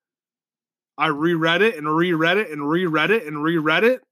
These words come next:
And after the fifth time rereading it, the word "they"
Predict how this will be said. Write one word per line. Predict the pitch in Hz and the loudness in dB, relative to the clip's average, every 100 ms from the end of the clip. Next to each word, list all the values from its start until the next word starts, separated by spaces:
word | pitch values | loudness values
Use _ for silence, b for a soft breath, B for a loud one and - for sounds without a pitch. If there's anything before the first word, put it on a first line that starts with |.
| _ | _
And | 151 | -6
after | 160 208 214 254 247 214 | -2 -2 -2 -2 2 2
the | 170 147 156 | 0 -4 -6
fifth | - 262 - | -4 -4 -4
time | 214 240 254 220 | 0 2 2 4
rereading | 202 208 185 254 285 254 151 | 2 2 2 4 4 4 0
it, | 143 208 _ _ _ _ _ _ _ _ _ _ _ _ _ _ 151 | -6 -8 _ _ _ _ _ _ _ _ _ _ _ _ _ _ 0
the | 185 | 4
word | 175 208 226 226 214 196 170 - _ _ _ _ _ _ _ _ _ _ _ _ | 6 6 6 6 4 0 -6 -12 _ _ _ _ _ _ _ _ _ _ _ _
"they" | 113 113 175 254 240 165 151 156 175 | -20 -6 0 2 2 0 0 -2 -4